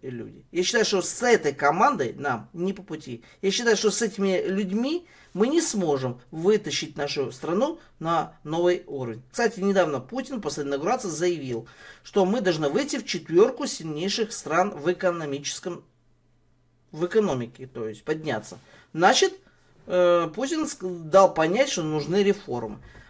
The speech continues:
А чтобы нам, э, м, сделать реформы, нам нужно, э,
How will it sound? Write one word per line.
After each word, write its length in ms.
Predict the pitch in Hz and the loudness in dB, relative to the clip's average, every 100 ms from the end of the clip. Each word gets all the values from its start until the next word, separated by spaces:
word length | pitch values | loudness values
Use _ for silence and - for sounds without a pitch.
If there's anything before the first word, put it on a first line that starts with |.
| - | -6
А 120 | 180 | -4
чтобы 800 | 180 277 220 170 226 233 208 196 | 0 0 0 -2 0 4 6 6
нам, 420 | 202 202 180 160 | 4 2 0 -2
э, 460 | 185 190 185 180 175 | 0 4 4 6 4
м, 580 | 170 170 165 160 156 151 | 2 -2 -4 -6 -6 -8
сделать 480 | 151 190 208 165 | -6 2 2 2
реформы, 600 | 214 214 330 359 349 311 294 - - - | -2 0 4 6 6 0 -2 -10 -20 -4
нам 540 | 175 262 294 233 170 | 6 6 6 0 0
нужно, 680 | 202 254 180 151 143 113 131 _ _ _ - | 2 4 2 0 -2 -2 -6 _ _ _ -2
э, 360 | 180 185 170 | 2 4 4